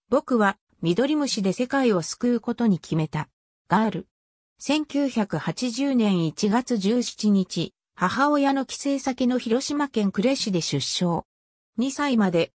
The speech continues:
神奈川県川崎市宮前区の宮前平で暮らした。後、弟の誕生を機に多摩ニュータウンに移り住んだ。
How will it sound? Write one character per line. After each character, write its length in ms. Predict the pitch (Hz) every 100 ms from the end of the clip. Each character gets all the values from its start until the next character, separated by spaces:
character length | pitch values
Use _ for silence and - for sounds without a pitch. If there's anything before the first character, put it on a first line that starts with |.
| _ -
神 200 | 190 269
奈 100 | 302
川 240 | 311 302
県 260 | - 254 214
川 300 | - 175 247
崎 280 | 285 -
市 140 | - 190
宮 240 | 180 185
前 260 | 233 254 240
区 120 | 202
の 100 | 175
宮 260 | 165 165 233
前 260 | 269 285
平 360 | 277 277 233 185
で 80 | 160
暮 140 | -
ら 100 | 165
し 120 | 196
た。 220 | - 160 - _ -
後、 400 | 175 - 214 214 _ -
弟 420 | 175 247 277 277
の 120 | 277
誕 280 | 285 277 277
生 240 | 254 269 269
を 60 |
機 160 | 262 269
に 160 | 233
多 80 | 196
摩 180 | 254 208
ニ 120 | 175
ュ 40 | 247
ー 40 |
タ 180 | - 285
ウ 80 | 247
ン 80 | 202
に 120 | 165
移 220 | 151 -
り 100 | 220
住 260 | 214 - 175
ん 60 | 160
だ。 200 | 135